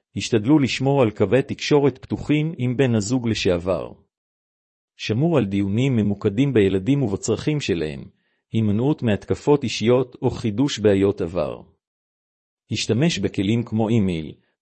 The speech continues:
הודעות טקסט או אפליקציות להורות משותפת כדי לשמור תיעוד של שיחות והסכמים חשובים. צרו תוכנית הורות מפורטת.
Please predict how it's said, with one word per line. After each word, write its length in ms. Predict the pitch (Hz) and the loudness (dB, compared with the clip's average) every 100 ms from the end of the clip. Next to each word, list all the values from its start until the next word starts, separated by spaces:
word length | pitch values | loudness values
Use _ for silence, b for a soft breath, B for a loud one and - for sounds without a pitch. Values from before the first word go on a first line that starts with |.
| - | -6
הודעות 540 | 104 95 104 139 - | -2 2 4 2 2
טקסט 380 | 139 127 - - | 0 0 -4 0
או 160 | 123 | 2
אפליקציות 640 | 110 95 92 143 - 123 - | 2 0 0 0 2 0 4
להורות 360 | 104 101 131 | 2 4 0
משותפת 800 | 113 95 104 - 143 - 95 - _ | 0 -6 -4 0 0 0 -4 -4 _
כדי 220 | 107 107 | -2 0
לשמור 480 | 107 98 123 131 123 | 0 -2 -2 -2 -2
תיעוד 340 | 117 123 151 | -4 0 0
של 160 | - 104 | 0 -4
שיחות 520 | - - - 147 143 | -2 -4 2 2 2
והסכמים 520 | 101 107 - 113 127 | -2 -2 0 -2 -2
חשובים. 640 | 131 120 - 98 92 65 58 - _ _ _ _ _ _ _ _ _ | -4 -6 -4 -4 -6 -8 -14 -20 _ _ _ _ _ _ _ _ _
צרו 320 | - 107 147 | -4 0 0
תוכנית 460 | 160 - 117 127 123 | 0 -2 0 -2 0
הורות 400 | 107 120 139 123 | 2 2 0 -2
מפורטת. 800 | 113 - 101 85 - 64 - | -4 0 0 0 0 -10 -10